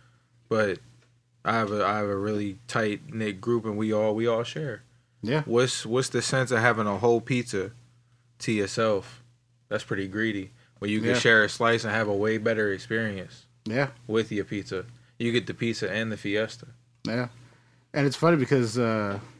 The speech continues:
Speaker 2: I tell people all the time, I love putting money in other people's pockets. I love creating opportunities, and I've seen you do that for a lot of people.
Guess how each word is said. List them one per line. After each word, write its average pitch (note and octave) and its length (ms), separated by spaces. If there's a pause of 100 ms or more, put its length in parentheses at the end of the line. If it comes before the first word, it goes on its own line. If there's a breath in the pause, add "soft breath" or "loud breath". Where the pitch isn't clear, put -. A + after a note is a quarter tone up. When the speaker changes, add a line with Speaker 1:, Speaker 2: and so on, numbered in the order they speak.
Speaker 2:
I B2 140
tell C#3+ 160
people C3 220
all B2 120
the G#2+ 60
time, B2 240
I A#2 120
love A#2 280
putting A#2+ 260
money A2+ 220
in G#2+ 80
other G#2+ 140
people's A2+ 260
pockets. A#2+ 500
I G#2 120
love A2 260
creating G#2+ 300
opportunities, A#2 720
and G#2+ 300
I've A2+ 180
seen B2+ 220
you A#2 100
do A2+ 160
that A2 160
for A2 160
a F#2+ 60
lot G2 280
of F2 80
people. F#2+ 400